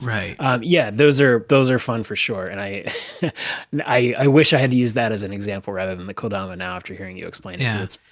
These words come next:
Speaker 2: a little simpler and more interesting.
Speaker 1: It, it was short. You're right. It was super short. Now, a longer one that I did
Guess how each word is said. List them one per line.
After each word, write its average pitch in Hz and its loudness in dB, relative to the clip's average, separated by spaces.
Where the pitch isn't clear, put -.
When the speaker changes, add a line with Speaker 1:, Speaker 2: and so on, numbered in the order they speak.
Speaker 2:
a 117 -6
little 98 -4
simpler 110 0
and 104 -2
more 107 -2
interesting. 98 -8
Speaker 1:
It, 143 2
it 160 4
was 170 8
short. 202 2
You're 123 0
right. 135 4
It 107 -6
was 123 -2
super 120 -2
short. 113 2
Now, 120 2
a - 2
longer 147 4
one 127 2
that 117 2
I 110 0
did 107 -4